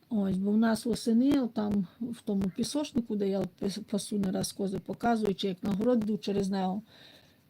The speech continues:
то там, е, по горбку повно павутиці. І оце вже ближче там вересня місяця вона зацвітати починає, така, такі прямо шапки її. То ті кози тільки ту павутицю і їдять.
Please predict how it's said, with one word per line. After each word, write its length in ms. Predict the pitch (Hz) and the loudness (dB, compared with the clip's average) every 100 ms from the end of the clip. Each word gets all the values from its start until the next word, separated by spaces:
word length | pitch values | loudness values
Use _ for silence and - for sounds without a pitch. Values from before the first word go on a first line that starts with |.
| _ | _
то 120 | 226 | -2
там, 500 | 208 254 254 254 233 - - | 0 2 4 6 4 2 -8
е, 240 | 214 220 214 | -2 2 2
по 120 | - 202 | 4 4
горбку 480 | 220 202 - 320 | 4 2 -2 -2
повно 360 | 269 247 262 247 | 2 4 6 6
павутиці. 840 | 240 233 226 - 175 156 - 233 - - - _ - | 4 2 2 2 0 0 -4 -6 -8 -18 -20 _ 0
І 100 | 233 | 2
оце 260 | 233 262 | 2 2
вже 200 | 240 233 | 4 4
ближче 540 | 220 233 262 - 233 214 | 4 6 4 6 4 2
там 260 | 208 202 | 2 2
вересня 560 | 202 277 302 294 - 247 | 4 4 6 4 4 6
місяця 520 | 233 240 233 214 208 | 8 8 4 -2 -2
вона 240 | 208 208 190 | 0 0 0
зацвітати 680 | 196 - 226 269 294 302 | -2 -2 -2 2 2 4
починає, 640 | 240 220 - 208 202 190 185 | 2 2 -2 -2 0 0 -2
така, 520 | 208 - 208 202 196 - _ - | -6 -2 -2 0 -4 -8 _ -8
такі 280 | 202 - | -2 0
прямо 320 | - 226 220 202 | 2 4 4 2
шапки 420 | - 214 - 226 | -2 -4 0 2
її. 440 | 196 175 156 - - - - - _ - | 2 2 -2 -4 -8 -20 -20 -20 _ -2
То 80 | 233 | 2
ті 180 | 277 | 2
кози 320 | 247 294 240 226 | 2 2 2 0
тільки 240 | 233 247 | -2 -4
ту 140 | 233 | -2
павутицю 580 | 220 233 220 233 233 233 | -2 0 0 0 -2 0
і 40 | 208 | 2
їдять. 680 | 208 208 196 165 - - | 2 2 0 -4 -6 -14